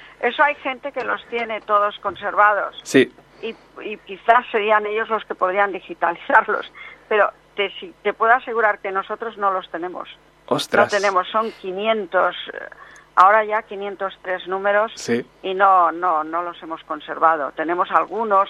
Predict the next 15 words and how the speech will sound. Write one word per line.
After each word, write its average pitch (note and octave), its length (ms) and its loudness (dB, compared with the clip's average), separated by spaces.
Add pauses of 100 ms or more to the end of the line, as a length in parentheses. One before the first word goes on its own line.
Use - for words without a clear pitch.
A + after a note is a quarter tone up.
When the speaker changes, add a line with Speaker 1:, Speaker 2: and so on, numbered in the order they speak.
Speaker 1:
tenemos, F3+ 420 0 (460)
teníamos B3+ 480 4
colecciones A3 720 -4
encuadernadas F3+ 840 0
de F3+ 80 -8
los E3 160 -8
primeros F3 400 -6
tiempos F#3+ 400 -10
y E3+ 40 -20
tal, - 240 2 (500)
pero G#3 140 4
han A#3+ 120 2
ido B3+ 180 -2
desapareciendo, E3+ 1000 -4
¿sabes? - 320 -4